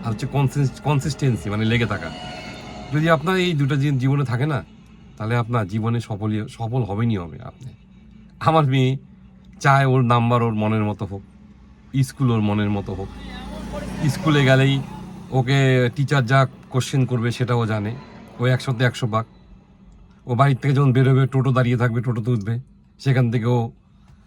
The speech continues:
আহ, স্কুলে যাবে অথবা <coughs> কোচিংয়ে যাবে।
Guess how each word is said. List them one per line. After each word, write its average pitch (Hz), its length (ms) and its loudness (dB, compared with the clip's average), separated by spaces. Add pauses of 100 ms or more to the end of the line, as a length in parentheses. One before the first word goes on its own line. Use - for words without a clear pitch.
(460)
আহ, 117 560 0 (320)
স্কুলে 143 280 2
যাবে 123 220 6
অথবা 120 380 2 (400)
<coughs> - 960 2 (1200)
কোচিংয়ে 139 320 2
যাবে। 104 260 -4